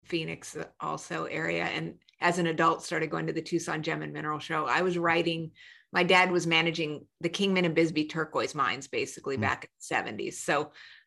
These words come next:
Speaker 1: I started writing about gem and mineral healing, and I've channeled a lot of energy healing modalities.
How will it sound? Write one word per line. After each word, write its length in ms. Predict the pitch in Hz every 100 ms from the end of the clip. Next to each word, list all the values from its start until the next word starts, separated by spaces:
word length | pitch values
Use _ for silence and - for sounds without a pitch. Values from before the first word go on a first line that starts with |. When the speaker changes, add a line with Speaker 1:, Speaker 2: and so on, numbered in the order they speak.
| _
Speaker 1:
I 120 | 175
started 300 | 180 190 175
writing 300 | 165 156 156
about 340 | 156 151 -
gem 240 | 165 170 160
and 120 | 160
mineral 280 | 160 160 160
healing, 760 | 165 165 156 156 151 151 151 -
and 360 | 143 139 135
I've 260 | 139 139 -
channeled 460 | - 165 160 160 160
a 40 |
lot 200 | 151 156
of 80 | 151
energy 380 | 156 170 180 208
healing 320 | 214 214 214
modalities. 920 | 208 202 196 196 190 185 180 180 180